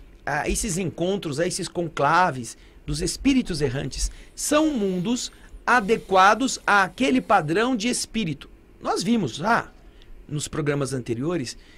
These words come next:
que os espíritos errantes estão em todas as categorias. Lembram disso?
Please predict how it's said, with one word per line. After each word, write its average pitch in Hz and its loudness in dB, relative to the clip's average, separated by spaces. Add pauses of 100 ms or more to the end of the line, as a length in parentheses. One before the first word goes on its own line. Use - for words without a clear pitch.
(140)
que - -2
os 220 -2
espíritos 220 -2
errantes 208 -2
estão 214 -2
em 214 -2
todas 240 0
as 208 -2
categorias. 185 0 (100)
Lembram 185 0
disso? 226 -2